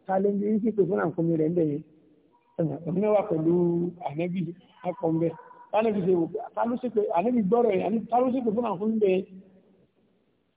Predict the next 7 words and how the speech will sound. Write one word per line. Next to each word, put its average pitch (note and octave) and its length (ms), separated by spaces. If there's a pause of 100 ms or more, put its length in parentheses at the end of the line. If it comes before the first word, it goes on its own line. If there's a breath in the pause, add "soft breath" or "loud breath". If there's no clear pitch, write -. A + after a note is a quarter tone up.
Faqala, G3+ 560
"Ana F3+ 260
ya E3+ 200
Rasulallah." D3 720 (1600)
Ní A3 140
èmi G3 240
ni, F#3+ 180